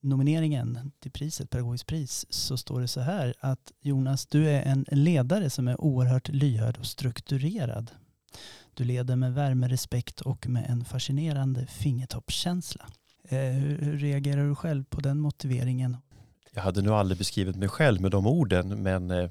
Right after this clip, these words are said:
Speaker 2: det är ju, eh, jag är glad att, eh, någon, några tycker så, eh, såklart. Eh, jättesmickrande. Eh,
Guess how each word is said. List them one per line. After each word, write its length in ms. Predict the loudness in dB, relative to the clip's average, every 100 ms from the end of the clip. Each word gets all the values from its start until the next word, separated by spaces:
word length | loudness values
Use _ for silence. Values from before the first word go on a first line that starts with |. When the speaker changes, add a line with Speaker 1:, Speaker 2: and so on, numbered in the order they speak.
| -6
Speaker 2:
det 380 | -14 -4 -2 0
är 80 |
ju, 260 | -2 0 -2
eh, 580 | -4 -8 -8 -6 -4 -4
jag 100 | -4
är 20 |
glad 360 | 0 2 2 0
att, 400 | -2 _ -16 -10 -10 -8
eh, 760 | -8 -6 -8 -8 -8 -10 -8
någon, 540 | 0 2 2 2 0
några 320 | 0 0 0 -2
tycker 320 | -4 -2 -4
så, 240 | -2 -6 -6 -6
eh, 280 | -4 -4
såklart. 680 | -6 -6 -4 -6 -8 -10 -16 -8
Eh, 320 | -6 -6 -6
jättesmickrande. 880 | -4 -6 -6 -8 -8 -4 -6 -4 -8 -10 _ _ -20 -20 -20 -20 -20 -20 _ _ _ _ _ -12
Eh, 140 | -10